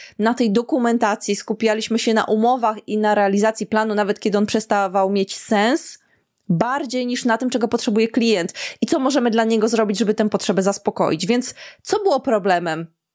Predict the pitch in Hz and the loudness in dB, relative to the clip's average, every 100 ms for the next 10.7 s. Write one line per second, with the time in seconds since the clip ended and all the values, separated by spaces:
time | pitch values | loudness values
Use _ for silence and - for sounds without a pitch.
0 | - - - 262 277 254 262 247 226 240 | -2 0 2 0 0 -2 0 2 2 2
1 | 262 - - - 233 - 247 226 196 202 | 0 -4 -8 -6 -6 -6 -4 0 0 0
2 | - 220 233 - _ _ - 247 285 262 | 0 0 0 -2 _ _ 0 2 2 2
3 | 262 240 214 214 202 208 208 202 196 208 | 0 0 0 0 0 0 0 0 0 0
4 | 202 202 - - 185 185 190 - 156 127 | 0 -2 -4 -6 -4 -2 -2 -2 0 0
5 | 123 - - - - - 262 - 247 226 | 0 -2 -6 -10 -6 -2 -2 -2 -2 0
6 | 226 233 220 - - _ _ - 254 254 | 0 2 0 0 -8 _ _ -2 -2 2
7 | 226 220 226 208 202 196 202 _ _ _ | 0 0 -2 0 2 2 0 _ _ _
8 | - 190 240 311 320 254 254 226 202 226 | -2 0 2 0 2 0 2 0 2 0
9 | - 214 208 202 208 - 196 190 180 175 | 0 -2 0 0 -2 0 0 2 0 2
10 | 196 190 208 - 196 196 190 | 2 2 0 0 0 0 0